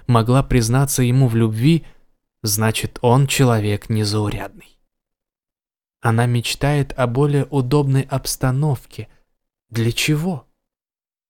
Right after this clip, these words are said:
Юджин не хотел слишком ускорять события, да и Кристина не стремилась к этому. Она предпочитала оставаться для него загадкой.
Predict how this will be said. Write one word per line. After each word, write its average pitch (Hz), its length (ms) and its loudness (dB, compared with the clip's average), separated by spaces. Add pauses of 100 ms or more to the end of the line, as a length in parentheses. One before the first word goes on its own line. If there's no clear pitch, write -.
(1400)
Юджин 127 540 4
не 127 100 4
хотел 143 400 0
слишком 120 500 0
ускорять 120 540 0
события, 147 680 0 (380)
да 131 140 4
и 180 100 6
Кристина 147 520 4
не 151 140 2
стремилась 110 540 0
к - 100 -18
этому. - 280 -6 (580)
Она 113 260 4
предпочитала 127 680 0
оставаться 123 560 -2
для 120 180 -4
него 110 460 -2 (400)
загадкой. 110 920 -4